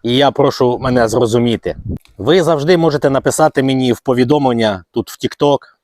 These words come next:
також підписатися на мій YouTube канал, Facebook сторінку. Саме головне, це Telegram канал, рядовий картоплянин, в якому є спеціально створений чат рядового картоплянина. Туди люди пишуть,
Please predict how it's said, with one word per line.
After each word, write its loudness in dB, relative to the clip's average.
також -2
підписатися -2
на 0
мій 2
YouTube 2
канал, 0
Facebook 2
сторінку. 0
Саме -2
головне, 0
це 2
Telegram 0
канал, 0
рядовий 0
картоплянин, 0
в -4
якому 0
є 2
спеціально -2
створений -2
чат 0
рядового 2
картоплянина. -2
Туди 4
люди 2
пишуть, 0